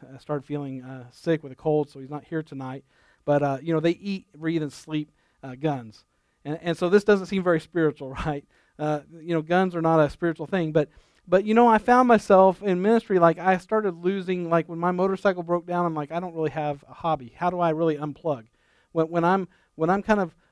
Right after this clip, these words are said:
away doing my own thing, what's my own thing to do to relax? And, and, uh,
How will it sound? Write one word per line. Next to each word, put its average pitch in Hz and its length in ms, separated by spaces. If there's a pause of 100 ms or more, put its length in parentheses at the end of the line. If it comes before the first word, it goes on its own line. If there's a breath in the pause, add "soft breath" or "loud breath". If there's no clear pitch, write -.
away 185 320
doing 196 180
my 190 80
own 185 120
thing, 180 220
what's 214 220
my 208 160
own 185 240
thing 190 180
to 160 80
do 170 280
to 139 40
relax? 160 460
And, 131 120 (520)
and, 151 380
uh, 131 200